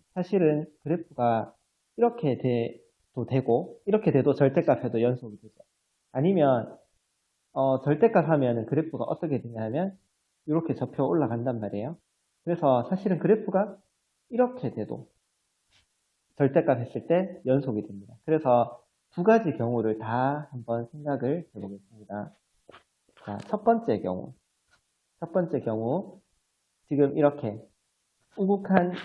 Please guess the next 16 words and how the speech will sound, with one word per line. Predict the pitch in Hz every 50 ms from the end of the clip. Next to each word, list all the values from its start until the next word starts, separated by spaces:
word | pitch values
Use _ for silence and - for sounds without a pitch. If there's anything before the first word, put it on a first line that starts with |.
| -
자극한, | - 131 147 151 180 196 - - 127 107 117 127
마이너스 | 120 123 131 147 175 196 190 190
일에서의 | 190 175 180 180 175 170 139 127 123 -
자극한이 | 127 123 127 156 151 - _ 123 120 135 185 214 196 - _
마이너스 | 113 113 110 110 113 139 196 202 - - 113
오일 | 110 113 110 - -
때 | - - 123 - _ _ _ _ _ _ _ _ _ _ _ _ _ _ _ _ _
한번 | - 104 104 110 107
생각해 | 113 127 123 123 113
봅시다. | 98 98 95 - - - - 98 113 139 - _ _ _ _
그러니까 | _ 110 107 104 - _ 131 143 185 185 - - _ _ _ _ _ _ _ _ _ _ _ _ _ _ _ _ _ -
리미트 | 117 110 107 110 - _ - 160 185 214 196 - - _ _ _ _ _ _ _ _ _ _ _ _ _
X가 | 131 _ _ 117 113 110 -
마이너스 | 110 110 104 107 110 117 135 139 135 - - 113
일 | - 110 -
자극한 | - 104 107 110 107 107 - - 107